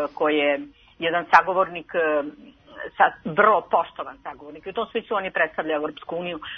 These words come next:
o, u toku ovih pregovora, tokom se-, de-, sedamnaest meseci, e, sa Theresa May, e, predsednicom za sada još uvek, e, britanske vlade.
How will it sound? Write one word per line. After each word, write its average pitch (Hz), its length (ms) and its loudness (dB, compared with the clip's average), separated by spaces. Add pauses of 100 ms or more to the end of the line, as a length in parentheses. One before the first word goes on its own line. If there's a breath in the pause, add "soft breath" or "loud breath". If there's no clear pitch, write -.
(100)
o, 151 340 4
u 185 60 -6
toku 165 260 -2
ovih 151 200 -2
pregovora, 156 440 2 (220)
tokom 175 280 -4
se-, - 100 -6
de-, 185 200 0 (260)
sedamnaest 180 460 6
meseci, 156 420 -8
e, 147 40 -12 (560 loud breath)
sa 196 80 8 (100)
Theresa 160 320 -2
May, 156 220 -4
e, 151 60 -16 (920 soft breath)
predsednicom 151 760 -2
za 147 180 2
sada 143 240 4
još 135 320 -6
uvek, 123 400 -4
e, - 40 2 (880)
britanske 156 540 0 (280 loud breath)
vlade. 147 340 6